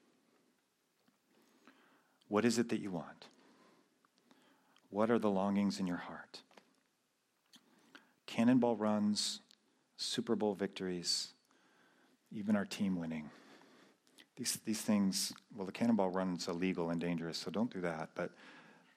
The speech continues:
but a lot of these things are, are, are just so short of the durable joy of how our Creator intended us to live in Christ.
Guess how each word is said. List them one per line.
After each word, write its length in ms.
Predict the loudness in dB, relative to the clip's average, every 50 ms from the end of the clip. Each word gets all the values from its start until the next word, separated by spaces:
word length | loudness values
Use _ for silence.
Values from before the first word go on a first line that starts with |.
| _ _
but 120 | -10 -10 -8 -8
a 60 | -8
lot 260 | -4 -2 -2 0 0
of 60 | 2
these 160 | 2 2 0
things 420 | 0 0 0 2 2 2 2 0 -2 -2
are, 360 | -2 -2 -2 0 -2 -2 -4 -8 -16 _ _ _ _ _ _ _ _ _ _ _ _ _ _ _ _ _ _ _ _ _ _ _
are, 140 | -16 -16 -14 -10 -10
are 80 | -8
just 260 | -8 -4 -4 -2 -2 -2
so 640 | -2 -2 -2 -2 -2 -2 -2 -2 -2 -4 -6 -6 -8 -8
short 640 | -4 -2 -2 -2 -2 -4 -6 -6 -8 -10 -14 -20 -20 _ _ _ _ _ -20 _ _ _ _ _ _ _ _ _ _ _ _ _ _ _ _ _ _ _ _
of 280 | -8 -6 -6 -8 -8 -14 -6
the 100 | -6 -6
durable 640 | -6 -2 0 0 2 4 2 2 0 0 -2 -2
joy 540 | -2 -4 -6 -6 -6 -6 -4 -4 -4 -6 -6 -10 -14 _ -14 -12
of 100 | -10 -8
how 300 | -6 -6 -4 -4 -4 -4 -4
our 60 | -8
Creator 680 | -8 -8 -10 -6 -4 -2 0 0 2 2 2 0 0 -2
intended 480 | -4 -8 -8 -8 -6 -6 -4 -4 -4 -4
us 160 | -4 -4 -6 -6
to 120 | -6 -8
live 340 | -6 -4 -4 -6 -6 -10 -16 -16 -16
in 60 | -14
Christ. 680 | -14 -14 -12 -10 -10 -10 -10 -10 -10 -10 -10 -10 -12 -20